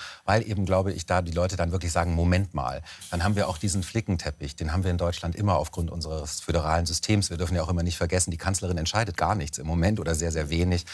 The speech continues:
Das machen die Ministerpräsidenten, zum Teil sogar die Gesundheitsämter vor Ort, also auf kommunaler Ebene.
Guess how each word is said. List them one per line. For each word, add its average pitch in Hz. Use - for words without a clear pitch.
Das -
machen 85
die 82
Ministerpräsidenten, 85
zum 92
Teil 90
sogar 85
die 76
Gesundheitsämter 82
vor -
Ort, 82
also 73
auf -
kommunaler 76
Ebene. 80